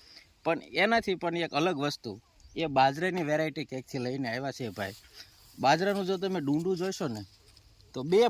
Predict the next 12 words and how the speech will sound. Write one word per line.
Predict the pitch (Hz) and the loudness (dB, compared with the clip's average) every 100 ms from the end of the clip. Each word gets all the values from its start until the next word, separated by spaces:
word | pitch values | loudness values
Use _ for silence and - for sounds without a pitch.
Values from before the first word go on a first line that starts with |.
| - | 4
ફૂટથી | 208 - 208 | -4 -2 -2
વધારે, | 151 139 170 131 95 _ _ - - - _ _ _ - - | 0 2 2 2 -2 _ _ -20 -20 -20 _ _ _ -20 -6
અ, | 127 | -2
ડૂંડું | 139 139 170 180 147 | 0 0 2 2 4
છે. | 147 | 2
આ | |
જાત | 107 123 147 | 4 4 2
કઈ | 156 175 165 | 2 -4 -2
છે | 160 | -2
આપણને | 160 170 160 | -2 0 0
નથી | 160 175 160 | 0 -2 -4
ખબર, | 131 127 | -6 -8